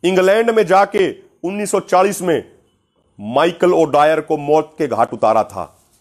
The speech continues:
और देश का स्वाभिमान को जिंदा रखा था और देश के लिए अपनी कुर्बानी दी थी। उसके बाद शहीद उधम सिंह को वहीं पे फांसी की सजा हो गई थी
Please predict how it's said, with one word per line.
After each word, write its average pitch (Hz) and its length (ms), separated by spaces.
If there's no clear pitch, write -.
और 139 100
देश 151 340
का 160 120
स्वाभिमान 143 600
को 156 160
जिंदा 147 300
रखा 120 320
था 82 320
और 139 100
देश 151 260
के 160 120
लिए 160 100
अपनी 160 160
कुर्बानी 156 420
दी 160 160
थी। 208 380
उसके 160 260
बाद 160 200
शहीद 147 320
उधम 139 240
सिंह 160 200
को 156 100
वहीं 131 200
पे 143 120
फांसी 139 340
की 131 100
सजा 110 200
हो 104 100
गई 95 200
थी 85 200